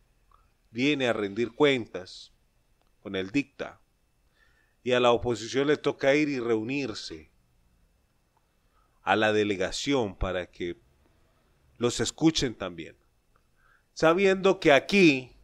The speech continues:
es el régimen el que tiene un país y el pueblo venezolano, aunque esta oposición sabemos que no está siendo liderada como quisiéramos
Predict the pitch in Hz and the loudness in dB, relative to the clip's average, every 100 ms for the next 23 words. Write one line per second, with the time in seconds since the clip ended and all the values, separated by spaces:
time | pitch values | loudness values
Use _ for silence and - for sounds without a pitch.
0 | - _ - 107 110 143 139 180 160 147 | -20 _ -6 -4 0 0 4 6 6 2
1 | 139 117 - 104 139 151 170 - 185 180 | -2 -4 -6 -2 2 4 4 4 6 6
2 | 175 - - - _ _ _ _ _ _ | 4 -4 -10 -16 _ _ _ _ _ _
3 | _ _ _ 110 123 123 143 160 170 165 | _ _ _ 0 2 4 6 8 8 6
4 | 151 127 135 147 127 120 147 - 113 120 | 4 2 4 6 4 0 -2 2 2 2
5 | 143 - 180 170 156 135 123 147 151 160 | 0 4 4 6 0 -2 -4 -4 0 2
6 | 156 160 156 143 147 - 92 71 - _ | 4 4 4 -2 -6 -12 -12 -12 -16 _
7 | _ _ - _ _ _ - 131 143 156 | _ _ -20 _ _ _ -12 -8 0 6
8 | 185 185 175 180 165 175 165 160 143 127 | 8 8 4 2 2 2 2 4 4 4
9 | 117 143 156 - 131 117 107 - 131 120 | 6 6 6 2 -2 -4 -8 -2 2 2
10 | 95 101 104 | 2 -4 -14